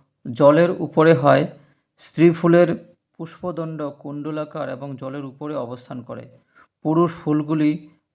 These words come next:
জলের উপরে ভেসে ওঠে এবং স্ত্রী পুষ্পের নিকট এসে পরাগযোগ ঘটায়। আহ, এবার চলে আসি পতঙ্গ পরাগী।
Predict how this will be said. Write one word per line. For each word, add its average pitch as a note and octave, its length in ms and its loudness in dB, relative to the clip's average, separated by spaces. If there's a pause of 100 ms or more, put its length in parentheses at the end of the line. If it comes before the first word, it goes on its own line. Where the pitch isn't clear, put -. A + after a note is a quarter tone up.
জলের C#3 260 -6
উপরে D3 380 -12
ভেসে C3 320 -14
ওঠে D3 240 -10
এবং C#3 320 -10 (380)
স্ত্রী D#3+ 260 0
পুষ্পের D3+ 440 -2
নিকট C3+ 340 -2
এসে G3+ 220 -4
পরাগযোগ A#2+ 640 0 (260)
ঘটায়। A2+ 360 -4 (2250)
আহ, B2+ 320 -6
এবার D#3 160 8
চলে E3+ 240 8
আসি E3+ 480 4
পতঙ্গ E3 420 6
পরাগী। B2 600 2